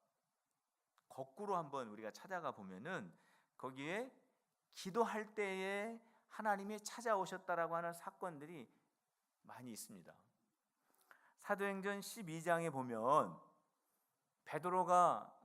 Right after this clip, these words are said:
감옥에 갇혀 있었습니다. 초대교회 성도들은 감옥 밖에서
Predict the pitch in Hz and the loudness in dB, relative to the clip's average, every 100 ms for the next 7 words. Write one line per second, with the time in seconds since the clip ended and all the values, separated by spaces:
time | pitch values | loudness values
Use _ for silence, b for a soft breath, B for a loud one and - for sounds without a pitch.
0 | - - 156 175 170 156 - - 151 147 | -6 -4 2 4 2 -2 -10 -8 -8 -8
1 | 139 143 131 120 139 196 247 - _ _ | -12 -12 -10 0 2 0 -4 -20 _ _
2 | _ _ _ _ _ _ _ _ 208 196 | _ _ _ _ _ _ _ _ -6 -4
3 | 196 196 190 185 202 202 190 175 190 247 | -4 -4 -4 -4 -6 -6 -6 -4 -4 -4
4 | 294 - _ _ _ _ _ _ _ _ | -8 -20 _ _ _ _ _ _ _ _
5 | _ 151 170 - 139 - 147 - 196 208 | _ 0 0 2 -2 0 -8 -2 -4 -4